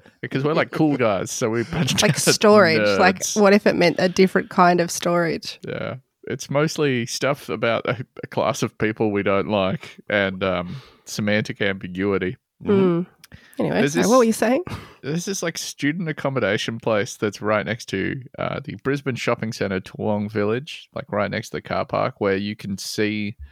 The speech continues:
Speaker 1: directly into, like, sixty very, very tiny one single bed, one writing desk apartments, uh, for international students mostly. Like, it looks like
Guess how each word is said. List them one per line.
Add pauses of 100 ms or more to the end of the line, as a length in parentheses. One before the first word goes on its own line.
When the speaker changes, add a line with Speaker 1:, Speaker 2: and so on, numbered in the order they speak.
(640)
Speaker 1:
directly
into,
like,
sixty (520)
very,
very
tiny
one
single
bed,
one
writing
desk
apartments, (140)
uh, (100)
for (160)
international
students
mostly.
Like,
it
looks
like